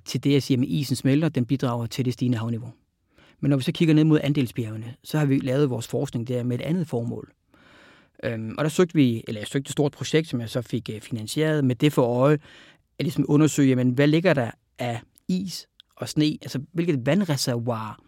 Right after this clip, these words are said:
ligger der oppe i de her høje bjergrige regioner? Og hvad er det for nogle tendenser, vi ser i forhold til smeltevand nedstrøms de her høje bjergregioner? Altså,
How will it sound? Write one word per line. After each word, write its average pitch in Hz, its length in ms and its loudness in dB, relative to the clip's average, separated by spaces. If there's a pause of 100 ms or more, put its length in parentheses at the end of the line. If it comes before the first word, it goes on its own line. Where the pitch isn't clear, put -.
ligger 143 260 0
der 131 80 0
oppe 120 360 -4
i 151 40 -10
de - 160 -4
her 131 160 -2
høje 117 240 -4
bjergrige 127 400 -4
regioner? 139 500 -10 (960)
Og 139 60 -2
hvad 139 100 0
er 147 40 2
det 151 100 2
for 147 40 4
nogle 135 100 4
tendenser, 139 420 2
vi 120 100 -6
ser 139 220 -2
i 135 120 -6
forhold 123 340 -2
til 113 280 -8 (340)
smeltevand 127 500 0 (140)
nedstrøms 139 640 0 (200)
de 135 60 -6
her 120 160 -4
høje 117 220 -6
bjergregioner? 123 540 -8
Altså, 123 240 -8